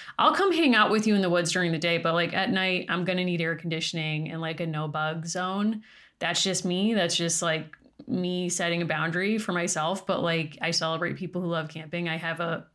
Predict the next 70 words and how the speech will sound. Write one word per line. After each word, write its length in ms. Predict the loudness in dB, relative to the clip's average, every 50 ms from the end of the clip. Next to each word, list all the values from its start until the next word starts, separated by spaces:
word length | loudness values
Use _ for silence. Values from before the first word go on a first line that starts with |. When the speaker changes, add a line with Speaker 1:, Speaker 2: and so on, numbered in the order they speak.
| _ _ -6
Speaker 2:
really 220 | -4 -2 -2 0
good 140 | -2 -2 -4
friend 200 | -4 -4 -2 -2
who 60 | -2
went 140 | -2 -2 -4
camping 360 | -4 -4 -4 -4 -4 -2 -2
a 60 | -4 -4
few 160 | -4 -6 -6
weeks 240 | -6 -6 -8 -8 -6
ago, 180 | -4 -4 -2
and 80 | -2 -2
I 80 | -4
sent 240 | -4 -4 -6 -6 -6
her 80 | -6 -8
a 60 | -8
text 260 | -8 -4 4 8 10
that 80 | 10 10
was 160 | 10 8 6
like, 260 | 6 6 4 4 2 -6
<laughs> 100 | -20 -20 -20 -20 -20 -20 -20 -20 -20 -20 -20 -20 _ _ -6
"Just 180 | -4 -2 0
drop 220 | 2 2 2 2 2
a 60 | 0
pin. 320 | 2 2 2 2 2 2 0
Are 100 | 0 0
you 100 | -2 -2
safe?" 360 | -2 -2 -2 -2 -2 -2 0
Like, 160 | 0 0 2
she 160 | 2 4 4
literally 340 | 6 6 6 6 6 6 6
posted 380 | 6 6 6 6 6 4 4 4
this 140 | 4 4 2
beautiful 360 | 0 0 0 2 2 0 0
picture 380 | 0 -2 -2 -2 0 0 0
of 80 | 0 0
her 100 | 0 0
with 140 | 0 0 0
some 160 | 0 -2 -2
friends 260 | -2 -2 0 0 0
in 80 | 0 -2
Vermont 460 | -2 -2 -2 -2 0 0 0 -2 -2
and 80 | -2 -2
was, 120 | -2 -2
like, 180 | -2 -4 -4 -4
having 260 | -4 -4 -2 -2 -2
the 80 | -2
best 260 | -2 -4 -4 -6 -6 -6
time. 160 | -6 -6 -6
And 80 | -6
I 40 | -6
was 120 | -6 -6 -6
like, 240 | -6 -8 -8 -10 -10 -10
"Are 120 | -10 -10
you 180 | -10 -12 -10 -8
safe? 520 | -8 -8 -8 -10 -10 -10 -10 -12 -12 -10
Like, 240 | -10 -10 -10 -10 -12 _
I'm 120 | -10 -8 -8
scared 380 | -8 -8 -10 -12 -12 -12 -10
looking 260 | -12 -12 -12 -14 -16 -16
at 80 | -12
this 140 | -12 -12 -12
picture 360 | -12 -12 -14 -12 -10 -10 -10
of 100 | -10 -8
you 100 | -8 -6
out 140 | -6 -6 -6
in 80 | -6 -8
nature 640 | -8 -8 -8 -10 -10 -8 -6 -6 -6 -6 -6 -8
after 300 | -8 -10 -8 -6 -8 -6
dark." 340 | -4 -4 -4 -4 -6 -6 -4
But, 360 | -2 0 2 2 2 0 -2